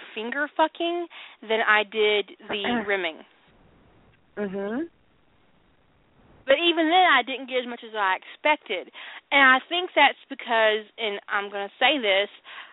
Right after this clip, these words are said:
Speaker 1: I, the, the shit I did get came from female readers.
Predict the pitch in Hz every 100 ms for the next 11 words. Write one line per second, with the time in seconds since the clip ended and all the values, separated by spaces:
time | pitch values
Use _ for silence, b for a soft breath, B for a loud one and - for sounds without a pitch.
0 | _ 208 220 226 220 202 _ 220 220 214
1 | 220 220 - 349 349 - 226 220 190 214
2 | 247 233 320 339 - - - - 254 247
3 | - 233 220 202 _ _ _ - 285 285
4 | 180 120 90 - _ _ _ _ _ _
5 | 180 175 104 -